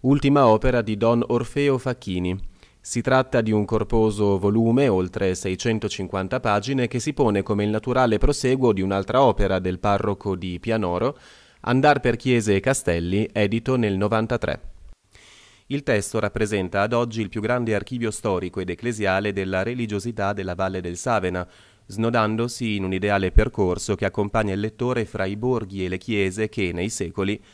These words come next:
hanno costituito il polmone della fede per queste comunità.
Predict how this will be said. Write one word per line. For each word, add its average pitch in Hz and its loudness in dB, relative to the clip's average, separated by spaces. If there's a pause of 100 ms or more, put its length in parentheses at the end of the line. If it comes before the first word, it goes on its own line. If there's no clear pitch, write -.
(140)
hanno 113 0
costituito 120 -4
il 101 0
polmone 110 -2
della 95 -2
fede 92 -2
per 95 -6
queste 92 -10
comunità. 98 -8